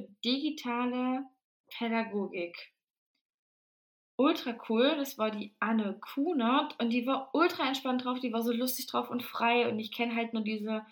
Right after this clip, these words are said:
Online-Seminare vom Studium, die so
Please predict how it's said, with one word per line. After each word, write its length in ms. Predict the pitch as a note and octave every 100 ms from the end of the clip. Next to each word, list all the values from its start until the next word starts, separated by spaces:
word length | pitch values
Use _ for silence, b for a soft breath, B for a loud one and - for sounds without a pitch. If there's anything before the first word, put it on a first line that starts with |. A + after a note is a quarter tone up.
| b b b -
Online-Seminare 1120 | A3 C4 C4+ A#3 A3+ A3+ A3+ G#3 G#3 G#3+ A3
vom 420 | - G3+ G#3 G#3+ -
Studium, 640 | - - C4+ B3+ A#3+ A#3
die 120 | A3
so 320 | G#3 G#3+ G#3+